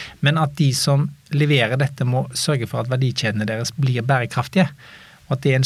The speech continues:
stor jobb, det tror jeg. Og der, eh, må jeg bare innrømme at det er jo ikke sånn at bransjen er i mål på det, eller bransjen er i mål på det, men jeg opplever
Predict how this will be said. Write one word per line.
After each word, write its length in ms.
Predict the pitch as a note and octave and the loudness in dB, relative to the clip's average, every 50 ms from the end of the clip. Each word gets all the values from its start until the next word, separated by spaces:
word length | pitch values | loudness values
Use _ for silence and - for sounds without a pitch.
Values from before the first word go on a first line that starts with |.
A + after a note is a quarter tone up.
| - - | 2 2
stor 160 | - C3+ C3 | 2 2 4
jobb, 260 | C3+ E3 G3+ G3+ F3 - - - - - - - _ _ _ - | 4 4 4 4 4 2 0 -12 -20 -20 -20 -20 _ _ _ -2
det 140 | D#3 - - | 0 0 2
tror 140 | - A#2+ G#2 | 4 4 4
jeg. 160 | G#2 A2 F#3+ | 4 2 0
Og 80 | D#3+ C#3+ | 0 2
der, 220 | D3+ D#3+ F3 A3+ C#4 B3 - - | 4 4 4 4 2 0 -4 -4
eh, 380 | F3 F3 D#3 D#3+ F3+ F#3 G3 A3 | -4 -4 -4 -6 -6 -6 -6 -2
må 220 | G3 F3+ E3+ G3 | 2 4 4 4
jeg 60 | B3 | 4
bare 120 | C4 A#3+ G3 | 4 4 4
innrømme 320 | D#3+ C3 A#2 A#2 B2 B2+ | 4 4 4 2 2 0
at 120 | B2+ B2+ - | 0 0 -4
det 240 | A#2 - - C#3 C#3 | -8 -6 -4 -2 0
er 60 | B2+ | 0
jo 20 | A2+ | 0
ikke 140 | A2 G#3 A#3 | 0 0 2
sånn 80 | G#3+ D3+ | 2 4
at 80 | C3 | 4
bransjen 400 | C3+ D3 D3+ D3 - - - A2 | 4 2 2 2 2 2 2 2
er 80 | G#2 B2 | 2 2
i 0 | |
mål 300 | B2+ B2 G#2+ G#2 D3 C3 | 2 2 2 2 0 -2
på 160 | - - D3+ | 0 2 2
det, 80 | E3+ A3 | 4 4
eller 160 | B3 F3 D3 | 4 4 2
bransjen 400 | C#3 C3 C#3 C#3+ C#3+ C#3+ - C3 A2 | 2 4 4 4 4 4 2 0 0
er 60 | A2 | 2
i 80 | B2+ | 2
mål 140 | B2 A#2 G#2 - | 2 0 0 0
på 80 | - D3 | 0 0
det, 120 | F3+ B3+ A#3 F#3 | 2 2 4 4
men 80 | E3+ E3+ | 4 4
jeg 100 | F3+ - - | 4 2 0
opplever 540 | F#3 - - - - A2+ A#2 A#2+ C#3 - | 0 -2 -2 -4 -4 -2 0 0 0 -2